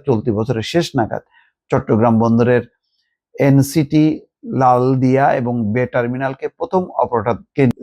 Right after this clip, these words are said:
দিয়ে যাওয়া। একত্রিশে ডিসেম্বরের মধ্যে আমরা কন-, টার্মিনালগুলো প্রথম অপারেটরের কাছে হস্তান্তর করব।" যাই হোক, যেটা পরিকল্পনা তো বললামই, এটা নিয়ে আমি জানি না, আহ, রাজনৈতিক অঙ্গনে একটা মিশ্র প্রতিক্রিয়া তো হবেই।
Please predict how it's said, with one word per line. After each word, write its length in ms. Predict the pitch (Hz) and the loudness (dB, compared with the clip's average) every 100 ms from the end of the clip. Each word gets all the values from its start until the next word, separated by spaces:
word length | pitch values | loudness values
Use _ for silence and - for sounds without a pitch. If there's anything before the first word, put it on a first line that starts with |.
| 120 | 0
দিয়ে 180 | 123 123 | 2 4
যাওয়া। 320 | 120 117 180 - _ _ - | 2 2 0 -6 _ _ -6
একত্রিশে 540 | 139 208 - 190 180 | -4 -4 -4 -6 -2
ডিসেম্বরের 420 | 135 127 135 127 | -2 0 2 2
মধ্যে 180 | 120 117 | 2 0
আমরা 260 | 117 120 135 - | 0 0 -4 -4
কন-, 220 | 131 113 - _ _ 269 - | -4 -4 -8 _ _ -18 -4
টার্মিনালগুলো 600 | 120 120 135 123 123 196 202 _ _ _ | 0 2 2 2 0 0 -2 _ _ _
প্রথম 380 | 156 156 185 190 | -2 2 0 0
অপারেটরের 560 | - 131 127 113 117 107 | -2 0 0 -2 -4 -4
কাছে 220 | 113 - | -6 -6
হস্তান্তর 460 | 131 - 98 - - | -10 -10 -14 -14 -16
করব।" 240 | - 55 139 | -18 -18 -2
যাই 140 | 202 | 0
হোক, 100 | 180 - _ _ _ _ - | 0 -2 _ _ _ _ -2
যেটা 420 | 123 117 120 151 214 _ - - | 0 2 2 0 -4 _ -20 -6
পরিকল্পনা 500 | 127 110 101 113 104 | -2 -2 -4 -6 -8
তো 160 | - 104 _ _ - | -10 -12 _ _ -8
বললামই, 500 | 120 107 104 107 104 - _ _ _ | -2 0 0 0 -4 -10 _ _ _
এটা 320 | - 131 131 127 | -4 0 2 2
নিয়ে 340 | 127 127 123 | 2 2 0
আমি 180 | 131 123 | -2 0
জানি 160 | 139 | 2
না, 120 | 170 143 | 2 -2
আহ, 720 | 277 _ _ 233 113 - 110 | -4 _ _ -8 -8 -10 -2
রাজনৈতিক 480 | 120 104 117 - 123 | -2 -2 -8 -8 -4
অঙ্গনে 320 | 117 104 107 | -2 -2 -4
একটা 200 | 104 113 | -6 -8
মিশ্র 300 | 113 - 135 | -8 -6 -6
প্রতিক্রিয়া 480 | 110 104 - 113 104 | -6 -8 -6 -4 -4
তো 120 | 110 | -4
হবেই। 320 | 107 117 101 | 0 0 -2